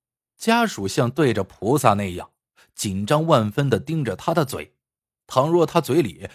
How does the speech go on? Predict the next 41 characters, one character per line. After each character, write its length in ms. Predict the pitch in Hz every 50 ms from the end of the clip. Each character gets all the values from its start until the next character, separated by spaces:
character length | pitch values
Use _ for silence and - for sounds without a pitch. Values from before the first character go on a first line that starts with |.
| _
说 320 | _ - - - 120 117 117
出 180 | - - 131 131 - _
“抓 240 | - 226 208 214 233
药” 180 | 233 208 120
这 120 | 104 - 120
两 220 | 107 92 78 80
个 140 | 87 - 139
字， 220 | 135 175 - - _ _ _ _ _ _ _ _ _
那 220 | 214 233 240 196
么 100 | 156 156
病 260 | 156 - 240 226 151
人 180 | 107 87 73 - _ _ _ _
就 200 | - 120 104 98
还 180 | - - 117
有 280 | 127 98 78 73 69 -
救。 300 | - 104 92 - _ _ _ _ _ _ _ _ _ _ _ _ _ _
如 240 | - 135 214 247 240
果 200 | 175 113 98 95
说 260 | - - 185 180 156
的 80 | 120
是 300 | 110 - - 98 82 76 - _ _
“回 360 | _ - - - 98 139 190
去 180 | 175 - 143 104
吧”， 220 | - - - _ _ _ _ _ _ _ _ _
家 240 | - 160 143 143 127
属 180 | - - 95
就 160 | 90 - 107 92
不 180 | - 104 117
再 140 | 113 123 104
浪 200 | 110 117 110 98
费 140 | 90 123 104
钱 240 | - - - 107 120
财， 300 | - - 90 87 - _ _ _ _ _ _
赶 220 | _ 113 123 160 151
紧 180 | 120 107 92
回 200 | 92 - 101 113
家 340 | 113 120 110 98 - - _ _
办 240 | _ 120 117 92 80
理 160 | 80 78 76
后 240 | - - - 120 104
事。 300 | - - 180 - - _